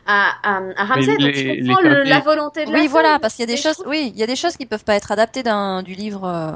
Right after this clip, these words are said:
Speaker 3: à la série, ça, c'est normal.
Speaker 1: Ah. Mais bon, ça m'a gênée quand même, parce que pour le coup, elle est vraiment censée croire qu'il est mort, quoi.
Speaker 3: Mm.
Speaker 1: Elle est pas censée penser que son frère, il est juste taré, quoi. Enfin, je
Speaker 2: Et puis bon, euh, il y a un problème, c'est que il y a supposé y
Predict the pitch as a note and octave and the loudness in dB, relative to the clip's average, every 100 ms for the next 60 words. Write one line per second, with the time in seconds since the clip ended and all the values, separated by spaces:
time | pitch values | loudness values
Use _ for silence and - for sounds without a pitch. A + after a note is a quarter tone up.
0 | - - F3+ F3+ G#3 C#4+ C#4+ F#3+ G3 G3 | -10 -6 -2 -2 -2 -2 0 -2 -2 0
1 | B3 C4 - - - D4 B3+ _ _ _ | 2 2 -2 -16 -14 -14 -16 _ _ _
2 | _ _ - B3 B3+ A3+ F#4 A4 D#4 B3 | _ _ -14 -10 -8 -6 -6 -4 -2 -2
3 | B3 D#4+ A4 A4 D4+ C4 A#3 - G#3 G3+ | 0 -2 -2 -2 -2 -4 -8 -14 -10 -8
4 | F#3+ G3+ A#4+ F#4 F#3+ E3+ F#3+ D#4+ A4 A3+ | -8 -2 0 2 -2 -4 -4 -4 -6 -10
5 | - - E4+ - - F#3 F4 D5 - - | -12 -8 -8 -8 -10 -4 0 0 0 -2
6 | C4 G#3 F#3+ F#3+ G#3+ A#3 A3+ A#3+ A3 D#4+ | 2 2 2 -2 -6 -6 -6 -2 -2 -2
7 | - G#3 - A#3+ B3+ G3+ F#3 F#3+ G#3 - | -6 -14 -8 -2 -2 -2 -4 -4 -6 -6
8 | - G3+ B4 C5 - A3 G3+ G3 G#3 G#3 | -2 2 6 4 4 -2 -2 -6 -6 -8
9 | G#3 G#3 - _ _ _ _ _ _ - | -10 -12 -16 _ _ _ _ _ _ -16
10 | B2+ C3 E3 C#3 A#2 F#2+ B2+ A#2 B2 A#3 | -6 -2 0 2 0 -2 -2 -2 -2 -4
11 | D#3 - - A#2 A2+ - - - _ _ | -6 -10 -6 -4 -4 -6 -10 -16 _ _
12 | _ _ _ - C3+ B2 - - C#3+ D3 | _ _ _ -4 -4 -4 -12 -8 -4 0
13 | C#3 | 2